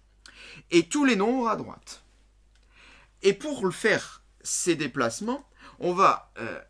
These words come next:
réutiliser la technique qui était ici, seulement sans la détailler, parce que c'est un peu long sinon. On voit ici que lorsqu'on avait un moins trois qui se trouvait, euh, à gauche du symbole égal, quand il passe de l'autre côté, il devient plus trois.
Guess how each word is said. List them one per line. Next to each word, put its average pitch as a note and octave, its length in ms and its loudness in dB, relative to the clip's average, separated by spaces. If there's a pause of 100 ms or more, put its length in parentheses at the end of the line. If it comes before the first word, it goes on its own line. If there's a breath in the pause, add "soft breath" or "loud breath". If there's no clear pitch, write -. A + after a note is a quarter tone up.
(840)
réutiliser B3 680 -2
la E3+ 120 2
technique D3+ 420 -6
qui - 140 -6
était A#2 180 -4
ici, C3+ 420 -4 (220 soft breath)
seulement F3 380 -4
sans C4 240 0
la G#3+ 100 2
détailler, C#3 520 -2 (160)
parce A2+ 200 -8
que C#3 240 -2
c'est - 240 -14
un F#3 80 0
peu D3+ 160 -4
long B2+ 240 0
sinon. F2+ 320 -10 (420 loud breath)
On E3 140 0
voit A#3+ 140 8
ici A3+ 260 -2
que E3+ 100 -4 (180)
lorsqu'on F#3 420 -2
avait D3+ 340 -4
un C3+ 140 0
moins C#3+ 260 -4
trois C#3+ 400 -8 (240 soft breath)
qui - 100 -14
se - 140 -8
trouvait, A#2+ 520 -4 (220)
euh, G#2 220 -6 (100)
à A2+ 120 -4
gauche C3 340 -6
du A#2 80 -14
symbole G#2+ 380 -8
égal, A2+ 480 -10 (260 soft breath)
quand D3+ 220 -8
il D#3 120 -10
passe C3+ 220 -2
de B2 80 -4
l'autre A#2 220 -4
côté, A#2 240 -10
il G3 80 -12
devient C3+ 320 -4
plus - 260 -14
trois. - 300 -20